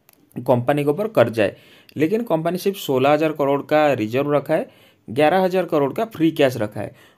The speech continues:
और सबसे अच्छे वाली बात है, कंपनी इक्कीस परसेंट की प्रॉफिट में चल रहा है,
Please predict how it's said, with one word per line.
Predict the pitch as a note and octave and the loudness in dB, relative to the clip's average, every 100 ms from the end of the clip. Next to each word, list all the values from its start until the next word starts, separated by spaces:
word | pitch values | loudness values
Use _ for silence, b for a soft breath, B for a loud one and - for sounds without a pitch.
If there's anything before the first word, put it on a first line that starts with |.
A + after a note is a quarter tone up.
| b | b
और | D#3+ | -4
सबसे | F#3 F#3 F#3 A3 | -2 -4 -4 -4
अच्छे | F#3+ - G3 | -4 -2 0
वाली | G3 F#3 | 0 2
बात | E3+ E3+ | 0 0
है, | F3+ | -2
कंपनी | D3 C3+ D3+ D#3+ | -4 -2 -4 -2
इक्कीस | B2 B2+ E3 F3 | -6 -6 -8 -6
परसेंट | E3 E3 E3 | -6 -6 -6
की | |
प्रॉफिट | E3 G#2+ - D#3 | -4 -4 -4 -6
में | D#3+ | -2
चल | D#3+ D#3 | -2 -2
रहा | |
है, | F#3+ | -6